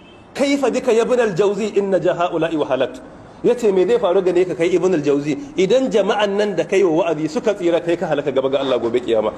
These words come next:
Sai fashe da kuka. Yaya za a yi jama'a sun musulunta a hannunka? Me zai kasance gare ka gobe kiyama idan al'umman nan suka tsira,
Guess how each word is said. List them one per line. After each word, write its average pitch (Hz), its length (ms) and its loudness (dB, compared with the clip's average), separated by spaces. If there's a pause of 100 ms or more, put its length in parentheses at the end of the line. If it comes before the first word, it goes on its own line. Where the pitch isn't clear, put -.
(100)
Sai 190 180 0
fashe 180 240 -2
da 120 80 0
kuka. 117 300 -4 (600)
Yaya 185 260 4
za 240 140 2
a 208 40 2
yi 190 80 2
jama'a 180 420 0
sun 196 140 -2
musulunta 165 440 -2
a - 40 -6
hannunka? 131 480 -2 (180)
Me 185 260 4
zai 294 160 0
kasance 240 420 0
gare 214 240 2
ka 226 120 0
gobe 180 300 2
kiyama 175 320 0
idan 175 300 0
al'umman 233 540 0
nan 202 140 2
suka 196 220 -2
tsira, 160 480 0